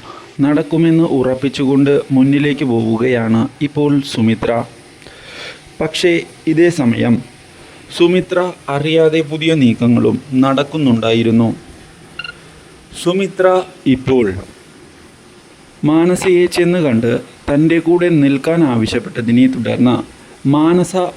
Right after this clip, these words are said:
അതിനുവേണ്ടി തയ്യാറാകുന്നു. പദ്ധതികൾ ഇരുവരും ചേർന്നുകൊണ്ട് പ്ലാൻ ചെയ്ത് മുന്നിലേക്ക് വരികയാണ്. പക്ഷേ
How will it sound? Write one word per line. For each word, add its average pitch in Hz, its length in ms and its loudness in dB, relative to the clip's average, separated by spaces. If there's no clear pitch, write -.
അതിനുവേണ്ടി 165 640 2
തയ്യാറാകുന്നു. 117 720 0
പദ്ധതികൾ 185 600 2
ഇരുവരും 123 460 2
ചേർന്നുകൊണ്ട് 165 840 2
പ്ലാൻ 147 380 0
ചെയ്ത് 170 260 -2
മുന്നിലേക്ക് 117 640 -4
വരികയാണ്. 120 760 -2
പക്ഷേ 123 400 -2